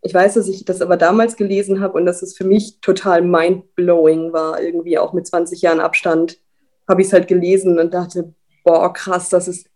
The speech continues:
genau das, wie's mir geht.“ Und das spricht mir so aus der Seele und das spricht so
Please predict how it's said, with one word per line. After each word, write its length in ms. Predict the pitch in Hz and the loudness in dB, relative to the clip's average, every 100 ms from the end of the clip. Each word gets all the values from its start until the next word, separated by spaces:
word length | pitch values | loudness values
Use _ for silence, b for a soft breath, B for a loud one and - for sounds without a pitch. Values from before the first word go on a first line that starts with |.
| _ - | _ 0
genau 580 | 202 196 190 180 180 180 | 2 4 4 4 4 4
das, 480 | 180 175 165 - 175 | 2 -2 -2 -8 -12
wie's 220 | 165 - | -12 -4
mir 140 | 170 | -4
geht.“ 320 | 165 175 165 | 0 0 2
Und 80 | 165 | 0
das 220 | 165 - - | -4 -6 -12
spricht 400 | - 202 202 - | 0 0 2 0
mir 100 | 175 | 2
so 200 | 175 160 | 6 6
aus 140 | 175 | 6
der 100 | 180 | 4
Seele 360 | 170 175 175 160 | 4 4 6 4
und 60 | 160 | 2
das 100 | - | -2
spricht 340 | 165 165 - | -6 -6 -2
so 300 | 165 165 | 2 2